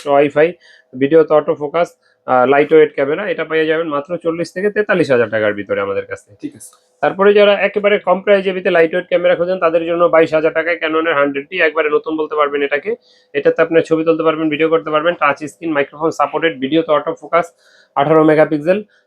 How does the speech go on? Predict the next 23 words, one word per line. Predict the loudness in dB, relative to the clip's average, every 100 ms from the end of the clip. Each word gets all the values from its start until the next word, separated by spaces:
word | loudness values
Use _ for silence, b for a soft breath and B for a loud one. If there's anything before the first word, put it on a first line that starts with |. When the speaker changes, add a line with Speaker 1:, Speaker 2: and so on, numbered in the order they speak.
| -2
Speaker 1:
আর | 2 2
অটো | 2 -2
ফোকাসটা | -6 -4 -2 -4
সুপার | -2 -2 0
ফাস্ট। | 0 -2 -2 -4
এটার | -4
প্রাইসটা, | 0 2 2 0
বডি | 0 0 2
প্রাইসটা | 0 2 0
বিশ | -2 -4 -4
থেকে | -2
বাইশ | 2 2 2
হাজার | 0 0
টাকার | 0 -2
ভিতরে | -4 -6 -2
পেয়ে | -2
যাবেন। | 0 0 0
এটা | 0
হলে | -2
সেভিতে | -6 -12 -14
প্রথমে | -12 -10 -4
দেখাবো | -2 0 0
এম | 2